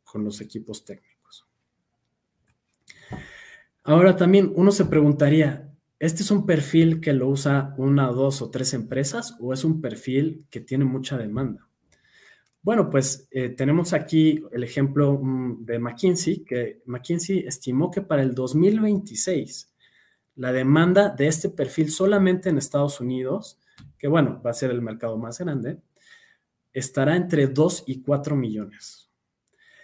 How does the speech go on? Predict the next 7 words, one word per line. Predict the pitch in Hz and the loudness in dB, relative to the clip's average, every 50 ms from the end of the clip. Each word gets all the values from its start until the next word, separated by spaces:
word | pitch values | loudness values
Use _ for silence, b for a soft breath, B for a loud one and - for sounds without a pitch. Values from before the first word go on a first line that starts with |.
| b b b b | b b b b
Y | - 147 147 | -6 -4 -2
también | 143 160 160 165 190 226 254 | 2 2 4 4 4 4 4
estima | 269 - - - 202 180 160 143 156 208 214 - - - - - _ | 2 2 0 0 2 4 4 4 2 0 -2 -6 -12 -20 -20 -20 _
que | - 139 123 | -6 -4 -2
en | 120 123 | -2 0
este | 131 139 139 - 185 | -2 -2 -2 -2 -2
periodo | 156 170 160 156 160 160 147 135 123 131 170 - - - | -2 0 2 4 4 4 4 2 0 -2 -4 -8 -10 -18